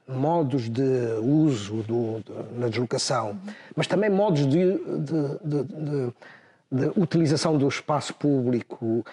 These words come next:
Speaker 1: de forma diferente, é talvez, se calhar, a maior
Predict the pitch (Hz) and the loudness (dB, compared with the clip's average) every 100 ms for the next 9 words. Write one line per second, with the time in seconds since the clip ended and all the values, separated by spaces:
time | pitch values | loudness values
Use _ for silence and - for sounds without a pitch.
0 | - - _ - 135 - 170 143 135 - | -18 -20 _ -4 -2 0 2 2 0 0
1 | 143 135 - 180 180 160 143 165 - 151 | 0 0 0 0 0 2 2 2 2 0
2 | 151 156 151 143 143 147 | 2 2 4 4 4 4